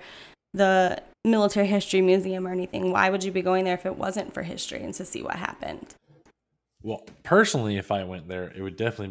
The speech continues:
Speaker 2: be for the historical aspect, kind of like the learn your history so you don't do the same things again, especially when we're talking, like,
Speaker 1: So you're not
Speaker 2: sites.
Speaker 1: doomed to
Speaker 2: Right,
Speaker 1: repeat it?
Speaker 2: right. But if you're going there just to be like, "Ah, so many people were dead here," it's like, okay, you,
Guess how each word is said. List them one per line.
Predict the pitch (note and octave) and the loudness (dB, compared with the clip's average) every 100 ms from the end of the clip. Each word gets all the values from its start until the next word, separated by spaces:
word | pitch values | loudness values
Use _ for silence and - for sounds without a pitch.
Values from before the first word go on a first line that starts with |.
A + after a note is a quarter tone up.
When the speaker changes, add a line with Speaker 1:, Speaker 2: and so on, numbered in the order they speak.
| F#2 | -8
Speaker 2:
be | |
for | F2 F2+ | -10 -12
the | |
historical | F2 - F2+ - D#2+ | -12 -10 -10 -10 -10
aspect, | E2+ - F2 D#2+ | -10 -10 -12 -12
kind | - F#2 | -12 -12
of | E2+ | -8
like | F2+ E2+ | -10 -8
the | - E2+ E2 | -10 -10 -8
learn | F2+ F2+ | -8 -8
your | F2 | -10
history | F2+ F2+ - F#2+ | -10 -12 -10 -12
so | - | -12
you | E2 | -14
don't | D#2+ E2 | -14 -16
do | E2+ F2+ | -16 -18
the | D#2+ D#2+ D2 _ _ _ | -18 -20 -20 _ _ _
same | - F#2 | -14 -14
things | - F#2+ F2+ | -12 -14 -12
again, | - F2 F2+ | -12 -12 -12
especially | F#2 - F#2 F#2 | -12 -12 -14 -12
when | F2 | -14
we're | |
talking, | - F2+ - F2 | -8 -8 -8 -12
like, | F2 E2+ _ - _ _ _ _ | -10 -12 _ -20 _ _ _ _
Speaker 1:
So | - F#3+ | -8 -2
you're | F#3 | 2
not | F3+ F3+ | 2 0
Speaker 2:
sites. | G#3 | 0
Speaker 1:
doomed | F#3 F#3 F#3+ | 2 2 0
to | F#3 | 0
Speaker 2:
Right, | F3 G2+ | 0 0
Speaker 1:
repeat | F3+ | 0
it? | G3 G#3+ - | -2 -4 -4
Speaker 2:
right. | A#2 F2+ - - | -4 -4 -8 -12
But | F#2+ | -8
if | G2 | -2
you're | D#3 | 0
going | B2 A#2 A#2+ | 4 2 2
there | A#2 | -2
just | G#2+ G#2+ | -4 -6
to | G#2+ | -4
be | |
like, | F2+ E2 - | -4 -4 -6
"Ah, | - - - - - - | -4 -2 -4 -8 -12 -12
so | G#2 | -10
many | F#2+ F2+ | -10 -10
people | F2+ E2+ | -10 -10
were | D#2+ D2+ _ | -10 -14 _
dead | F#2+ F2 D2+ | -6 -6 -6
here," | D#2+ D#2+ | -10 -12
it's | D#2 - | -14 -16
like, | E2 D2 _ _ _ - | -16 -18 _ _ _ -20
okay, | F2 F#2 | -16 -12
you, | E2+ G2 G2+ | -10 -10 -12